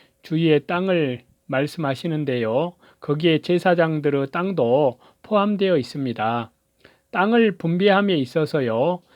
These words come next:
제일 먼저 하나님의 소유, 소유지, 예물을 배정한 것은요, 첫 번째는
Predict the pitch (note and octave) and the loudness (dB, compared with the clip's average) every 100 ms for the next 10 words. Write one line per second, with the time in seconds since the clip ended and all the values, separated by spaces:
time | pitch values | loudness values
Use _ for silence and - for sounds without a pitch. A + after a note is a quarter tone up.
0 | _ - F3+ F#3 F3+ D#3 D#3 D#3+ D3+ F#3 | _ -4 2 4 4 0 0 2 2 0
1 | G3+ F#3 E3+ D#3 C#3+ - G#3+ G3 D#3+ - | -2 -2 0 0 -2 -2 -2 0 -4 -8
2 | _ _ - G3+ F3+ C3+ B2 A#2 C3+ F3+ | _ _ -2 0 2 0 -2 -2 -2 -4
3 | F#3 _ - _ D#3+ F3 G#3+ G3+ E3 G3+ | -6 _ -20 _ 0 4 4 4 4 4
4 | D3 A#2+ - _ - E3 F3 E3+ D3+ E3+ | 2 -2 -20 _ 0 2 4 2 0 0
5 | E3+ E3 D3 B2 A2+ D3 F#3 _ _ _ | 0 -2 -4 -4 -4 -4 -4 _ _ _
6 | - G#3 G3+ G#3+ F#3 E3 C3 D3 F#3 | -10 -6 -2 -2 0 0 0 -4 -6